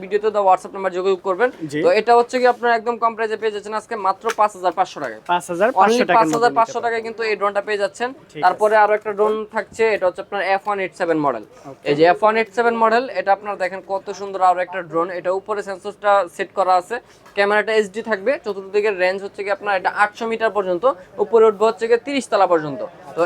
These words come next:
Speaker 1: এটা হচ্ছে এফ ওয়ান এইট সেভেন মডেল, এটা প্রাইস দিচ্ছে আজকে একদম রিজনেবল করে মাত্র পাঁচ হাজার পাঁচশো টাকা।
Speaker 2: পাঁচ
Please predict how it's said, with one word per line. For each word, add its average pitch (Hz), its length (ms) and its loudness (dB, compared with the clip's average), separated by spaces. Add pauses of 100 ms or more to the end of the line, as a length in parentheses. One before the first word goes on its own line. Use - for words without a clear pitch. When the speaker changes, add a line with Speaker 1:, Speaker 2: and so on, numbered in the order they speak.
(100)
Speaker 1:
এটা 214 160 0
হচ্ছে 233 140 -2 (120)
এফ 220 120 0
ওয়ান 233 160 0
এইট 220 180 -2
সেভেন 226 240 -2
মডেল, 196 260 0
এটা 202 160 -8
প্রাইস 196 260 0
দিচ্ছে 196 280 -10
আজকে 220 200 -4 (300)
একদম 202 280 -4 (100)
রিজনেবল 147 340 -2 (100)
করে 165 140 -2 (340)
মাত্র 208 180 0 (160)
পাঁচ 180 180 0
হাজার 147 200 -6
পাঁচশো 143 260 -8
টাকা। 104 180 -12
Speaker 2:
পাঁচ 175 120 -2